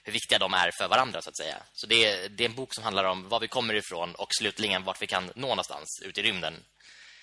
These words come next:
Eh, väldigt spännande bok, och även om man är som jag och inte är värsta mattegenit,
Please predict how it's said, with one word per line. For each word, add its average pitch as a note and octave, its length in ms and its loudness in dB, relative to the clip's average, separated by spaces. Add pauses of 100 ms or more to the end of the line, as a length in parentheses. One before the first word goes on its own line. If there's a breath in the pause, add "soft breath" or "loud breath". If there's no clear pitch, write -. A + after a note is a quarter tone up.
(200 soft breath)
Eh, F2 220 4 (320 loud breath)
väldigt A2 640 2
spännande A#2+ 360 -2
bok, F2+ 240 -8
och A2 120 0
även B2 220 6
om C#3+ 60 0
man C3 120 2
är A#2 60 4
som A#2+ 140 -4
jag B2 180 2
och A2+ 80 2
inte G2+ 220 -2
är F#2 40 -2
värsta F#2+ 200 -4
mattegenit, G2+ 1300 0